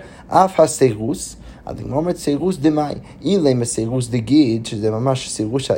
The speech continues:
האיבר עצמו, אז היינו גבייה, זה כבר כתוב למעלה בברייתא, במשנה, לגבי הגבייה, זה אותו דבר. אלא לאו, בטח מדובר על משהו אחר, סירוס דביצים, אז בטח צריך להגיד שזה סירוס של הביצים, לכאורה משמע מפה, ש-, ש-,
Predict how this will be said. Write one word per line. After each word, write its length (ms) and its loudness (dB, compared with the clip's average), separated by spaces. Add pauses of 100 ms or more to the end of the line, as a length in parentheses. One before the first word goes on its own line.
(140)
האיבר 560 4
עצמו, 400 -6 (320)
אז 160 -4
היינו 240 4
גבייה, 380 4
זה 140 0
כבר 200 -6
כתוב 380 -2
למעלה 280 4
בברייתא, 720 4
במשנה, 600 2 (300)
לגבי 300 6
הגבייה, 480 4
זה 100 -2
אותו 200 0
דבר. 300 6 (640)
אלא 280 4
לאו, 280 4
בטח 280 2
מדובר 280 -2
על 60 -2
משהו 280 -6
אחר, 220 2
סירוס 420 0
דביצים, 440 -2
אז 100 -10
בטח 240 -4
צריך 200 -8
להגיד 340 6 (320)
שזה 380 6 (280)
סירוס 560 2 (160)
של 180 0
הביצים, 400 2
לכאורה 240 4
משמע 300 0
מפה, 440 4 (160)
ש-, 140 0 (200)
ש-, 140 -4